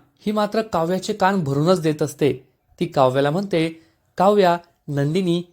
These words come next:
एक बायको म्हणून, एक सून म्हणून, एक मुलगी म्हणून, एक बहीण म्हणून एकदम परफेक्ट आहे आणि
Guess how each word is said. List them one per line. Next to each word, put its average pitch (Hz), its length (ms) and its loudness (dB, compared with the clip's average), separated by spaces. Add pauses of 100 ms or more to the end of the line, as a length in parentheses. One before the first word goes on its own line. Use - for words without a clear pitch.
(120)
एक 165 220 -2
बायको 127 320 2
म्हणून, 160 300 0 (260)
एक 185 160 -2
सून 175 320 -2
म्हणून, 190 400 2 (300)
एक 202 180 2
मुलगी 170 320 0
म्हणून, 180 300 0 (320)
एक 190 260 0 (220)
बहीण 156 320 2
म्हणून 208 360 2 (200)
एकदम 170 360 0
परफेक्ट 160 560 0
आहे 151 280 2 (360)
आणि 208 260 0